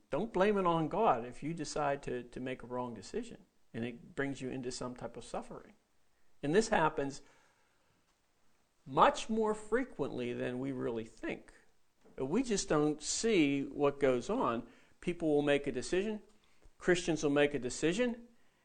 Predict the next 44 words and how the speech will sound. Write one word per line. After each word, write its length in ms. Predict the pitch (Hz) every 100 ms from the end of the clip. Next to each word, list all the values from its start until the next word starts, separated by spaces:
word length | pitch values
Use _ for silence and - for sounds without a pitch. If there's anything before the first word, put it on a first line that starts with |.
| _ _ _
And 240 | 160 156 151
from 340 | 196 247 262
that 260 | 262 247 247
decision 720 | 208 - 277 202 135 131 143 - _ _ -
will 100 | 139
come, 320 | 175 170 170
uh, 300 | - - 143 -
uh, 200 | 170 165
something 480 | 160 - - - 175
else, 560 | 220 262 160 160 - - - - - -
and 160 | 156
they'll 100 | 196
be 240 | 170 185 185
in 200 | 277 262
that, 260 | 156 170 170
and 140 | 160
they'll 100 | 185
say, 440 | - 170 156 156 - - - -
"Why 260 | 220 247 359
do 80 | 294
I 40 |
have 100 | 285
to 100 | -
suffer? 460 | - 349 330 - - _
What, 320 | 320 370 339
what, 160 | 320 -
what's 140 | -
going 220 | - 311
on 180 | 320 359
here?" 300 | - 120 - - - _ _ _ _
Well, 220 | 196 196 -
it, 160 | 196 -
it 120 | 175
very 160 | 170 240
well 160 | 233
may 160 | 220 214
be 200 | 196 196 -
because 260 | - 170
of 60 | 151
the 60 | 143
decision 460 | - 285 262 156
that 180 | 147 147
you 80 | 156
made. 420 | 196 294 -